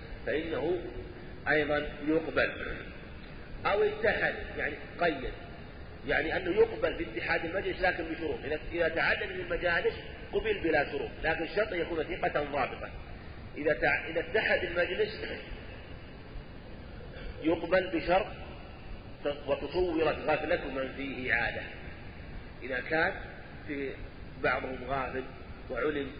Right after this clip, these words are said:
أن بعضهم غ-، يغفل لكثرة مثلا من فيه أو لوجود وغ-، لغط أو أصوات أو ما أشبه ذلك، تبين من المجلس أن فيه غفلة وأن ربما أن بعضهم نام أو ما،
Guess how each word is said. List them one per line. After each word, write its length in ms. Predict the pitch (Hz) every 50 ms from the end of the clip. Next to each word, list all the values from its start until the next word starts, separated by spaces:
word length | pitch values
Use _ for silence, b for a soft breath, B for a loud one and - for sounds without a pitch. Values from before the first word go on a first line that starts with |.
| - -
أن 160 | 131 127 127
بعضهم 300 | 139 123 127 127 123 127
غ-، 680 | 139 - 120 110 - - - - - - - - - 117
يغفل 600 | 131 147 143 127 - 127 131 143 - 135 - 156
لكثرة 380 | 151 - 175 151 147 143 139 135 135
مثلا 280 | 135 131 139 131 131 127
من 200 | 123 123 123 120 -
فيه 220 | 139 135 131 127
أو 200 | 113 120 147 143
لوجود 320 | 139 135 131 131 135 131 131
وغ-، 300 | 135 143 143 131 135 135
لغط 420 | 139 135 127 131 131 131 - -
أو 120 | 151 156
أصوات 600 | - - 139 135 - 135 139 147 143 135 135 135 135 - - - - - - - - - - - - - - -
أو 320 | - - - 165 165 165 165
ما 160 | 156 147 143
أشبه 420 | 143 - - 143 127 135 156 156
ذلك، 160 | 170 185 190 - - - - - - - - - -
تبين 460 | 151 - 180 180 180 170 165 156 151
من 100 | 160 165
المجلس 420 | 160 156 170 185 - 190 180 170 -
أن 260 | 147 160 160 156 143
فيه 360 | 143 160 160 156 156 165 170 - - - - - - - - -
غفلة 420 | 120 139 165 160 165 160 160 143 151
وأن 420 | 143 139 156 160 151 151 151 147 - - - 143
ربما 480 | 143 147 151 147 - 151 143 143 135
أن 160 | 139 143 139 135
بعضهم 440 | 143 139 127 131 131 123 131 131 131 135
نام 280 | 147 147 139 135 127 123 - - - - - - - - - - - -
أو 160 | 143 147 147 147
ما، 420 | 147 139 131 123 120 113 110 -